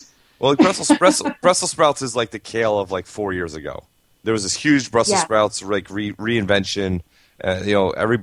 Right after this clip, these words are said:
Speaker 1: every restaurant was serving Brussels sprouts with something, and it was, it was supposed to be this big thing. And I gotta tell you, I actually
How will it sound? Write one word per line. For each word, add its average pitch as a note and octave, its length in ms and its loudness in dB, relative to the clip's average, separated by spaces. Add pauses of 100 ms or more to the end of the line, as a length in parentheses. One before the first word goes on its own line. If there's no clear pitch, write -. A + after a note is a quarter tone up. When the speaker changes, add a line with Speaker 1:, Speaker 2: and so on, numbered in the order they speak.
(100)
Speaker 1:
every A#2+ 240 0
restaurant G#2 460 0
was E2+ 100 -8
serving F#2+ 300 -2
Brussels F2 280 -6
sprouts F#2 320 -2
with - 80 -8
something, F2 580 -4 (400)
and F2 280 -4
it E2+ 60 0
was, F#2 140 -2
it E2+ 60 -2
was F#2 120 -2
supposed - 240 -2
to G2+ 60 -6
be F#2+ 40 0
this E2+ 100 -4
big F2 160 -4
thing. E2+ 140 0 (260)
And B2+ 140 4
I D#3+ 80 6
gotta E3 180 2
tell - 160 2
you, G#2+ 160 2
I C3 140 2
actually C#3+ 480 -2